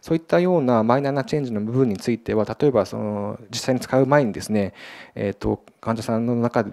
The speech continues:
えー、何人か協力して、してもらってですね、インタビューをして、使い方に問題ないかという程度で、あの、済むというふうにされておりますので、えー、一回電子版を作ったらですね、患者さんに何人か協力してもらって確認するっていう点とですね、えー、電子版にするときにやっぱ少し、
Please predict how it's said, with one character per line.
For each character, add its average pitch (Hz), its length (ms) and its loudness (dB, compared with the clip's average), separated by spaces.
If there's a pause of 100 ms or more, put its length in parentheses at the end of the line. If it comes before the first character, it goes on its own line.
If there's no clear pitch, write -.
(160)
え 113 260 -6
ー、 - 140 -12
何 117 140 -4
人 110 80 -4
か - 80 -14 (100)
協 120 120 -6
力 - 180 -8
し - 60 -20
て、 - 80 -14
し - 200 -18
て 123 100 -6
も 113 120 -2
ら 107 60 0
っ 107 100 -8
て - 80 -14
で 117 60 -8
す - 80 -10
ね、 104 140 -6
イ 117 80 -4
ン 123 80 -6
タ 98 100 -4
ビ 104 120 -12
ュ - 20 -10
ー 98 60 -8
を 95 60 -8
し - 100 -10
て、 139 280 2 (240)
使 - 160 -4
い - 40 -4
方 113 180 -4
に 110 60 -2
問 110 100 0
題 110 100 -2
な 120 100 -2
い 131 60 -4
か 87 160 -6
と - 200 -10
い - 20 -2
う 123 40 -4
程 156 180 -2
度 107 120 4
で、 101 420 -2
あ 104 100 -10
の、 98 340 -10
済 - 160 -8
む 104 100 -4
と - 80 -12
い - 20 -8
う - 40 -8
ふ - 80 -14
う 139 40 -4
に 110 60 -6
さ 98 120 -10
れ 92 60 -10
て - 120 -10
お 90 40 -8
り 101 80 -12
ま 107 120 -8
す - 100 -12
の 110 100 -6
で、 123 260 -4 (420)
え 107 680 -8
ー、 - 100 -14
一 - 40 -14
回 135 160 0
電 139 120 2
子 - 80 -10
版 147 120 -4
を 135 60 -6
作 - 180 -6
っ - 40 -8
た 117 120 0
ら 82 80 -6
で - 100 -6
す - 120 -14
ね、 113 200 -2
患 113 140 -6
者 117 60 -6
さ 117 120 -8
ん 117 100 -6
に 113 140 -6 (300)
何 123 200 -4
人 107 80 -6
か - 80 -16
協 101 100 -6
力 - 100 -12
し - 40 -16
て 113 60 -8
も 113 100 -6
ら 117 60 -6
っ - 40 -12
て 107 140 -4
確 - 200 -12
認 104 100 -8
す - 120 -12
る 110 60 -4
っ - 20 -6
て - 160 -12
い 104 40 -4
う - 40 -6
点 117 200 -4
と 101 100 -6
で 98 100 -8
す - 100 -16
ね、 104 220 -2 (560)
え 123 200 -4
ー、 113 40 -6
電 143 180 0
子 - 120 -6
版 151 220 4
に 151 80 -6
す - 160 -4
る 156 100 0
と 156 220 -4
き 139 120 -4
に 107 140 -2
や 123 100 0
っ - 40 -12
ぱ 117 80 -8
少 - 140 -6
し、 - 280 -4